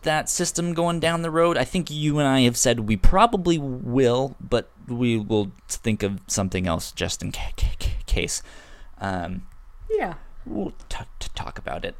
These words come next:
Speaker 1: at a later date. But I have three
Speaker 2: Mm-hmm.
Speaker 1: options for you, Melissa.
Speaker 2: Uh-huh.
Speaker 1: Number one is something that I have pitched on the show before a couple times. Um, it's a favorite anime of mine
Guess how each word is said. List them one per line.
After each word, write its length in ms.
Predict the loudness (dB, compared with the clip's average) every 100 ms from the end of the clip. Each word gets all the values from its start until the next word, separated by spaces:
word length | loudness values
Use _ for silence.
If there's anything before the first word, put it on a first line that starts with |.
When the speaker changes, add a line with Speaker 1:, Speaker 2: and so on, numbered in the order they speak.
| -12 -8
Speaker 1:
at 140 | -6
a 60 | -6
later 720 | -4 -4 -4 -4 0 0 0
date. 280 | -2 0 4
But 220 | 4 4
I 120 | 0
have 260 | 0 -2 -4
three 360 | -10 -8 -6 -4
Speaker 2:
Mm-hmm. 120 | -4
Speaker 1:
options 440 | -4 -4 -8 -8
for 220 | -6 -6
you, 180 | -6 -4
Melissa. 440 | -4 -4 -2 -2 -4 -12 -20 -20 -20 -20 -20 -20 -20 _ -20 -18 -6
Speaker 2:
Uh-huh. 480 | -4 0 4 4 4
Speaker 1:
Number 260 | 2 2 4
one 400 | 6 6 2 -6 -10 -12 -6
is 180 | -2 2
something 460 | 4 4 4 4 2
that 100 | 2
I 80 | -2
have 220 | -2 0
pitched 280 | 0 0 -4
on 180 | -2 -2
the 60 |
show 240 | 0 0 2
before 440 | 0 0 -2 -2
a 60 | -4
couple 280 | -8 -6 -4
times. 400 | -2 -2 -4 -8 -14 -20 -20 -20 -20 -20 -14 -4
Um, 520 | 0 0 0 -4 -8 -16 -20 -20 -20 -20 -20 -20 -20 -6
it's 220 | -4 -2
a 80 | -6
favorite 580 | -6 -4 -2 0 0 0
anime 440 | 0 2 2 -2 -4
of 120 | -8
mine 400 | -8 -6 -8